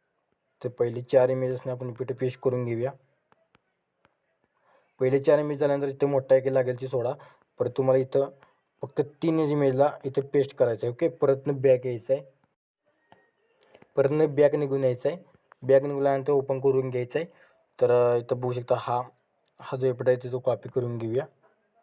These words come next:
ओके? तर बघू शकता अशा प्रकारे,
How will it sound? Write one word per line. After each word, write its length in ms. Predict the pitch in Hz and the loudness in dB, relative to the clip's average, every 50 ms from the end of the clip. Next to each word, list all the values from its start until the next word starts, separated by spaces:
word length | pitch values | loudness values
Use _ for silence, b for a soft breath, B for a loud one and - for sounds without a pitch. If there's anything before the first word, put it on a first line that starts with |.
| _ _ _ _ _ _ _ _ _ _ _ _ _ _ _ _ _ _ _ _ _ _ _ _ _ _ _ _ _ - | _ _ _ _ _ _ _ _ _ _ _ _ _ _ _ _ _ _ _ _ _ _ _ _ _ _ _ _ _ -12
ओके? 260 | 120 113 - - 135 131 - _ _ _ _ _ _ _ _ _ _ _ _ _ _ _ _ _ _ _ _ _ _ _ _ _ _ _ _ _ _ _ _ _ _ _ _ _ _ _ _ _ _ _ _ _ _ _ _ _ _ _ _ _ _ _ _ _ _ _ _ - | -12 -10 -8 -8 -10 -10 -10 _ _ _ _ _ _ _ _ _ _ _ _ _ _ _ _ _ _ _ _ _ _ _ _ _ _ _ _ _ _ _ _ _ _ _ _ _ _ _ _ _ _ _ _ _ _ _ _ _ _ _ _ _ _ _ _ _ _ _ _ -10
तर 80 | - 120 | -10 -8
बघू 240 | 117 120 117 120 123 | -8 -8 -8 -8 -8
शकता 320 | 120 127 123 - - 120 | -6 -6 -8 -4 -4 -4
अशा 160 | 110 110 113 | -4 -4 -4
प्रकारे, 240 | 107 - - 110 113 | -6 -6 -8 -10 -10